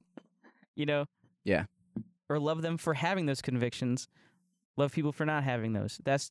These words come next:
Speaker 1: their personal relationship.
Speaker 2: Yeah. All, all are welcome at the table of the Lord. It's, it's,
Speaker 1: <laughs> Yeah.
Speaker 2: that's, that's Jesus's message. All are welcome at the table of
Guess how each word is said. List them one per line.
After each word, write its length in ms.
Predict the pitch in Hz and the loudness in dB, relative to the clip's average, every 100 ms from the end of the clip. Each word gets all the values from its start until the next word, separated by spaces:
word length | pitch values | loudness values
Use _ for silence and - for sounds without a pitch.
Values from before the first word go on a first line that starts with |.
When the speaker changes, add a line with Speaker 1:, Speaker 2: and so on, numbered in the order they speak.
| - | -4
Speaker 1:
their 300 | 139 139 135 | 0 0 -2
personal 500 | - 135 - 127 120 | -2 -4 -2 0 0
relationship. 600 | 117 117 - 113 104 - _ - | 2 0 -2 -4 -2 -4 _ -2
Speaker 2:
Yeah. 180 | 82 85 _ _ - - | 0 0 _ _ -20 -6
All, 260 | 101 113 - | -2 -2 0
all 180 | 143 151 | 0 2
are 60 | |
welcome 300 | 139 117 110 | 0 -2 -4
at 100 | 104 | -6
the 60 | - | -2
table 260 | 110 98 | -2 0
of 100 | 95 90 | 0 -2
the 40 | |
Lord. 280 | 87 82 73 - - - _ _ _ _ _ _ _ _ _ _ _ _ _ _ _ - - | 0 0 0 -8 -20 -20 _ _ _ _ _ _ _ _ _ _ _ _ _ _ _ -14 -6
It's, 240 | 104 - - | -4 -2 -2
it's, 300 | - - - 180 190 | -2 -2 0 0 0
Speaker 1:
<laughs> 280 | - _ - | -4 _ -6
Yeah. 140 | 127 120 | -4 0
Speaker 2:
that's, 220 | 104 - | -2 0
that's 200 | 127 113 | -2 0
Jesus's 420 | 107 90 95 92 | 0 0 0 0
message. 480 | 85 90 80 - - - | 0 0 -2 -4 -12 -2
All 180 | 120 107 | 0 2
are 40 | |
welcome 260 | 98 95 95 | 0 -2 -4
at 60 | 85 | -4
the 60 | |
table 240 | - 87 | 0 0
of 60 | 92 | 2